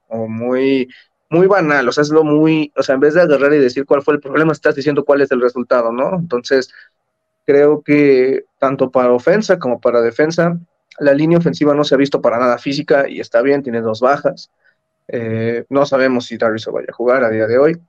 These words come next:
entonces, eh, creo que esa parte es importante, traer, eh, más físico.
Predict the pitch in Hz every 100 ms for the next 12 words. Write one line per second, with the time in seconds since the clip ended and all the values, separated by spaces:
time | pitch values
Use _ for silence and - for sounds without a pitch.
0 | - 117 120 117 127 123 - - - 127
1 | 123 135 123 135 127 123 135 - 120 117
2 | 117 127 123 113 - 117 131 135 127 _
3 | _ _ _ _ _ - - - - 147
4 | 165 185 170 156 - 117